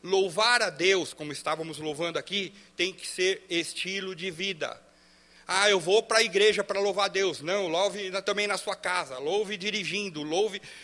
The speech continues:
lavando louça, fazendo o que for. Isso tem que ser uma essência, porque estamos adorando aquele que é merecedor de toda a honra, toda a glória e toda a exaltação. Então, eu quero te dizer que, por isso que o diabo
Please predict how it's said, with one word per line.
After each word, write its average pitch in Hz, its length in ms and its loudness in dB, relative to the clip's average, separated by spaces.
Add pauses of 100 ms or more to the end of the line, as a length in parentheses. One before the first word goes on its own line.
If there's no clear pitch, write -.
(120)
lavando 185 400 0
louça, 185 380 0
fazendo 202 300 -2
o 233 40 -10
que 226 140 -6
for. 208 360 -2 (480)
Isso 202 200 -2
tem 247 160 -2
que - 80 -8
ser 240 220 -2
uma 247 160 -6
essência, 240 380 -2
porque 180 220 -10
estamos 202 440 -6 (100)
adorando 196 800 -4
aquele 170 380 -6
que 170 120 -8
é 165 60 0
merecedor 170 720 -6 (260)
de 160 120 -6
toda 156 260 -2
a 139 60 2
honra, 113 280 -6
toda 160 280 -8
a - 20 -16
glória 123 320 -10
e 123 40 -14
toda 120 260 -14
a - 20 -12
exaltação. 110 600 -16 (2250)
Então, 185 480 -2 (560)
eu 151 100 -2
quero 240 220 4
te 240 140 -10
dizer 196 460 -2
que, 190 440 -10 (400)
por 196 160 -2
isso 240 260 -4
que - 160 -16
o 180 60 -12
diabo 160 640 -4